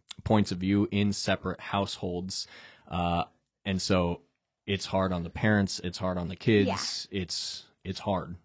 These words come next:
Speaker 1: Okay. But a lot of us are doing it. Um, the next one is adopted parents, um, which I have been through. Foster parents. So, <sighs> man, y'all,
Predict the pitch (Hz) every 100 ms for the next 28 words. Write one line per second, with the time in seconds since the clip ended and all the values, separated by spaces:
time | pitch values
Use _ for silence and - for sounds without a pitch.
0 | _ _ 92 90 87 90 - 87 87 92
1 | 95 95 92 - 87 95 80 60 - _
2 | - - - - - - - _ - -
3 | 101 101 98 98 92 101 113 120 117 110
4 | 101 101 95 98 104 - 101 - 101 127
5 | 143 - - - _ _ 90 87 90 92
6 | 90 - - 95 92 95 90 95 - -
7 | - 101 98 95 - 98 151 160 _ _
8 | _ _ _ _ _ _ _ - - -
9 | 131 123 - 131 110 - 113 127 147 -
10 | - - - - 95 92 90 90 - _
11 | - - - - - _ _ - - -
12 | 65 - 73 82 95 92 85 82 90 104
13 | 92 85 -